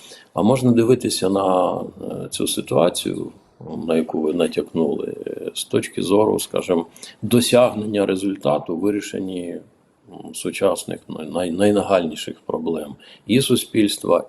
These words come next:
і, зокрема, протистояння з російським агресором. І,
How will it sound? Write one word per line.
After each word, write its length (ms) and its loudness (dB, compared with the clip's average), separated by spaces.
і, 260 -2
зокрема, 560 0
протистояння 840 0
з 60 -8
російським 600 -6
агресором. 520 0
І, 500 0